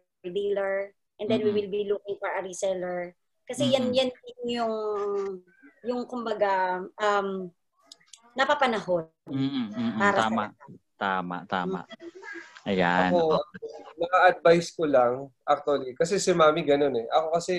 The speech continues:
Speaker 3: medyo, ano, dreamer kasi ako eh. Kumbaga,
Speaker 2: Ah, ah.
Speaker 3: medyo
Speaker 2: Mm-mm.
Speaker 3: kahit biruan, pag sinasabi nila, mayabang ang dating, pero sa mag-, pamilya lang, within the family lang kami. Ganun
Speaker 2: Mm-mm.
Speaker 3: ako. Pero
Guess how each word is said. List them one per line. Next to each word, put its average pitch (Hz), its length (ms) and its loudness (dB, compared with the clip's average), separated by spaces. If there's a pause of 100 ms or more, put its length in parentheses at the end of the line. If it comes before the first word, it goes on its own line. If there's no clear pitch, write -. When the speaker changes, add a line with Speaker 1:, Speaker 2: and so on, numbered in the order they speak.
(220)
Speaker 3:
medyo, 147 400 -4
ano, 143 380 -4 (520)
dreamer 202 540 2
kasi 185 220 0
ako 147 260 2
eh. - 80 -10 (240)
Kumbaga, 107 320 4
Speaker 2:
Ah, 92 240 6
ah. 117 140 0
Speaker 3:
medyo 117 240 0 (180)
Speaker 2:
Mm-mm. - 20 -8 (600)
Speaker 3:
kahit - 200 -6 (120)
biruan, 165 520 4 (460)
pag - 160 -16
sinasabi 135 560 -4
nila, 127 380 -10 (260)
mayabang 165 540 8
ang 160 120 0
dating, 156 300 0
pero 196 220 2
sa 220 160 -6
mag-, 175 220 -2 (120)
pamilya 170 400 0
lang, 110 140 -6
within 170 240 -6
the 185 100 0
family 147 380 -2
lang 127 180 -8
kami. 110 240 -10 (120)
Ganun 190 280 6
Speaker 2:
Mm-mm. - 140 6
Speaker 3:
ako. 98 140 0
Pero 170 180 2